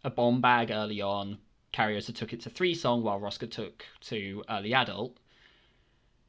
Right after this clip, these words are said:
There were little time losses early on, I wanna say, so it looked like it was very slightly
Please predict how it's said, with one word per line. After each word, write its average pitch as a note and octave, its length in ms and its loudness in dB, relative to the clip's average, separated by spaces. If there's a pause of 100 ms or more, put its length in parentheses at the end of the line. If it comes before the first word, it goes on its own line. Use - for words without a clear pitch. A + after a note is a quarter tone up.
(400)
There F#3 140 6
were F#3 440 4 (240)
little F#3+ 600 2
time E3 380 2
losses E3+ 580 -2 (200)
early D3+ 280 2
on, C#3+ 300 0 (120)
I D3+ 60 2
wanna D3+ 180 0
say, D#3+ 440 0 (100)
so C3+ 220 2
it A#2+ 120 4
looked A2+ 440 -2
like A#2+ 240 0
it A2 80 -2
was A2 140 -6
very G#2 340 -2
slightly G#2+ 1080 -6